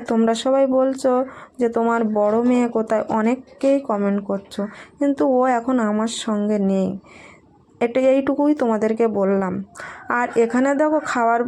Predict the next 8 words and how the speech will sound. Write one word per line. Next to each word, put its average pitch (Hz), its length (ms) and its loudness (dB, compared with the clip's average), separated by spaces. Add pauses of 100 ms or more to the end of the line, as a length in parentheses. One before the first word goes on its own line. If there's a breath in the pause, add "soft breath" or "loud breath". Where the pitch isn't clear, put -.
(240)
যে 233 160 2
স্নান 262 340 -2
করার 247 400 0
পরে 302 280 2 (480 loud breath)
দেখি 262 320 2
না 320 100 4 (160)
এখানে 262 240 0 (180)
প্রচুর 311 420 0